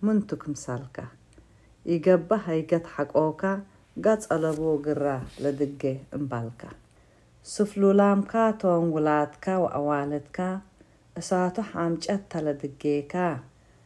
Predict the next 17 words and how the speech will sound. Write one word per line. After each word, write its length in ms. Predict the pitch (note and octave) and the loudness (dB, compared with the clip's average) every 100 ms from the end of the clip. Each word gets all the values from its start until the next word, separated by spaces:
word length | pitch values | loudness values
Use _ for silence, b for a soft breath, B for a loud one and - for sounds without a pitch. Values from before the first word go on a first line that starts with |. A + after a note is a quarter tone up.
| b b b _ - | b b b _ -4
حبن 300 | F#3 G#3+ A#3+ | 2 4 2
أنت 380 | - F3+ E3+ E3 | 2 -2 -2 -2
أقل 280 | D#3 D#3 | -2 -2
كل 320 | D3+ - A#3+ F#3+ | -2 0 2 0
هيجت 520 | D#3 D3+ C#3+ C#3+ D3 | 0 -2 0 -4 -4
مرحبا 480 | C#3 C3+ - D#3 F#3+ | -6 -6 -8 0 2
لتبلاكا. 920 | E3 - - D3 C#3+ C3+ - F#3 F#3+ - b b b b b - | 2 -4 -8 -4 -4 -6 -6 -6 -6 -14 b b b b b -12
دحراياك 840 | E3+ - F3+ F3+ F#3 G3 G3+ G3+ | -10 -6 2 4 6 4 2 0
الأمات 720 | B3 G#3 E3+ E3+ D#3+ D3 C#3+ | 0 2 2 2 0 -2 -4
بعل 460 | D3 - D3+ D3+ D3+ | -4 0 2 0 -2
معل 400 | D#3 G3 G3 F3 | -2 0 0 0
من 120 | D#3 | -4
علكا. 600 | - C3+ D3 - F#3+ F#3+ G3 b b b b - | -4 -6 -6 -6 -6 -4 -8 b b b b -12
دحور 640 | F3+ E3+ G3 A#3 B3 B3 - | -10 -8 4 6 8 6 0
على 280 | E3+ E3+ D#3 | 2 4 2
ورزوق 800 | D#3 D3+ D3+ D3 F3+ F#3+ F#3 D3+ | 0 0 0 -2 0 2 2 -2
لدقيكا. 880 | C#3+ D3 C#3 - D#3+ D#3 G3 G3 | -2 -4 -8 -2 -2 -2 -4 -4